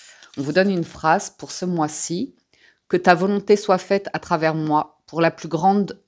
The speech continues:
volonté de tous et pour la véritable réalisation de mon objectif. C'est un peu une prière, hein, c'est ça, hein. La prière d'affirmation suivante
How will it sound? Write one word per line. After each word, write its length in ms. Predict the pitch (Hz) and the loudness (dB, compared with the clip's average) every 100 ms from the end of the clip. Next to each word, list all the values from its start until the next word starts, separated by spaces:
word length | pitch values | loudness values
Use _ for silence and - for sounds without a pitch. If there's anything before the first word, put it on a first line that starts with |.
| - - | -20 -10
volonté 640 | 139 185 185 - 185 - | -4 -4 -4 -2 -2 -2
de 140 | 135 | -6
tous 500 | 151 - 170 - - - - - | -8 -10 -12 -12 -16 -18 -18 -16
et 80 | |
pour 180 | - 151 | -4 0
la 120 | 151 | 2
véritable 500 | 139 180 170 180 165 | 2 0 0 -2 0
réalisation 640 | 147 143 160 156 147 139 180 | 0 0 0 0 -2 -4 -4
de 120 | 160 | -4
mon 200 | 127 131 | -4 -2
objectif. 840 | 160 139 156 - 139 131 - - _ _ _ _ _ _ | -4 -4 -8 -10 -14 -14 -18 -20 _ _ _ _ _ _
C'est 100 | - | -4
un 80 | 147 | -2
peu 120 | 143 | 2
une 100 | 214 | 0
prière, 420 | - 175 165 175 123 | 0 -2 0 2 0
hein, 80 | |
c'est 140 | 135 131 | -6 -8
ça, 140 | - | -4
hein. 220 | 147 127 - _ _ _ - | -4 -4 -10 _ _ _ 0
La 100 | 143 | 0
prière 380 | - 180 175 165 | 0 0 0 2
d'affirmation 600 | 156 - 147 143 - 165 | 0 0 -2 -2 -4 -12
suivante 640 | - 151 147 151 - | -10 -8 -8 -8 -14